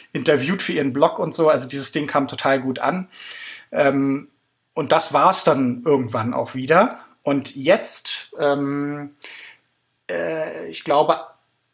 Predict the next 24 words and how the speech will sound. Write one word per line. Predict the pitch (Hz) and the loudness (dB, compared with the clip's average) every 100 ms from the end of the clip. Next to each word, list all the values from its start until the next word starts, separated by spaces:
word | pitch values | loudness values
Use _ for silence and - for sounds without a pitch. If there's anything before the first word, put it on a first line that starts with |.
| - | 0
Ende | 175 240 233 | 2 4 2
letzten | 160 160 - 143 | 0 2 0 0
Jahres, | 123 127 180 233 214 - - - _ - | 0 2 2 2 2 2 0 -6 _ -8
ähm, | 165 156 151 151 151 151 - - - _ _ _ _ _ - | -2 -2 -2 -6 -6 -10 -14 -18 -18 _ _ _ _ _ -12
wurden | 131 135 165 185 175 156 | -6 0 2 2 0 -2
die | 143 143 147 143 - | -4 -4 -4 -4 -4
Rechte | 127 127 165 - 233 | -2 2 2 2 0
für | 214 - | -2 -2
den | 175 | -4
Film | 175 - 165 165 170 170 - - - - _ _ - | -6 -2 0 0 -2 -4 -10 -20 -20 -20 _ _ -12
gekauft, | - 127 - 117 180 - - | -10 -6 -4 2 2 0 -4
hier | 156 170 | 0 0
für, | - 151 135 131 123 | 2 2 4 4 2
für, | 123 131 113 113 110 110 - | 0 -4 -2 0 -2 -4 -6
ähm, | 113 110 110 107 107 _ - _ - | -6 -6 -6 -10 -14 _ -20 _ -4
England | 156 202 208 202 - | -2 2 2 2 0
von | - 156 156 | 0 0 0
einer | - 139 139 | -4 0 0
Firma, | - 160 165 | -2 0 0
die | 139 | 2
nennt | 139 131 | 0 -2
sich | - | -4
Eighty-eight | 139 127 - 151 151 180 139 151 | -4 -6 -8 -4 -2 -2 -2 -2
Films. | - 131 113 113 - - | -2 -2 -4 -2 -4 -4